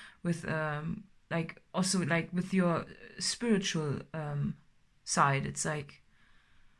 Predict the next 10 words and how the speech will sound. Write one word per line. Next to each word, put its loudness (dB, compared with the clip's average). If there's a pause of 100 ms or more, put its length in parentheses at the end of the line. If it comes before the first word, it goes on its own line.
(460)
um, -2 (1800)
well, 4
something's 4
gotta, 4
gotta 4
happen, 6
<laughs> 8
right? 8 (140)
Because, 2
uh, 2